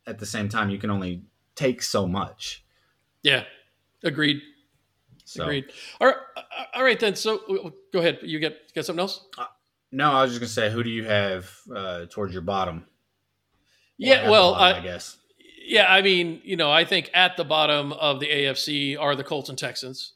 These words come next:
Speaker 2: <clears throat> And then I think, yeah, I think the Raiders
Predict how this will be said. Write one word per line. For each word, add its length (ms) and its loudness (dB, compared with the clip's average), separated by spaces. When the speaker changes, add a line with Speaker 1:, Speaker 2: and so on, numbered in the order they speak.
Speaker 2:
<clears throat> 240 -20
And 520 -2
then 140 4
I 100 6
think, 480 -2
yeah, 300 4
I 80 4
think 160 2
the 80 -2
Raiders 640 0